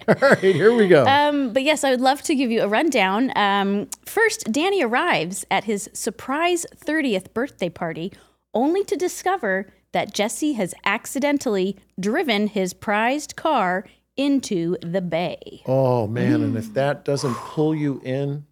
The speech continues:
Speaker 1: right away.
Speaker 2: Right?
Speaker 1: Right?
Speaker 2: This is, this
Speaker 1: And
Speaker 2: is a big episode.
Speaker 1: and it is a big episode, and we're gonna describe it.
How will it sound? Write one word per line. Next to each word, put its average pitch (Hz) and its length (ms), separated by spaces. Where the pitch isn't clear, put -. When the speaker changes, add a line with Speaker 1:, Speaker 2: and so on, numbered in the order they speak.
Speaker 1:
right 120 320
away. 117 400
Speaker 2:
Right? 427 580
Speaker 1:
Right? 151 520
Speaker 2:
This 262 220
is, 233 420
this 160 200
Speaker 1:
And 151 80
Speaker 2:
is 202 100
a 190 60
big 214 240
episode. 196 580
Speaker 1:
and 160 260
it 160 140
is 226 200
a 247 40
big 170 180
episode, 127 500
and 123 100
we're 151 140
gonna 170 140
describe 120 600
it. - 120